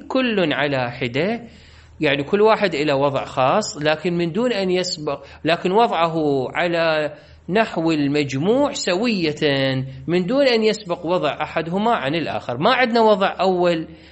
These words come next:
ووضع ثاني وثالث وأخير، ما عندنا،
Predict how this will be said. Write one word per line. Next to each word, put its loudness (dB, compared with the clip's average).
ووضع 2
ثاني 2
وثالث 0
وأخير، -2
ما 0
عندنا، -2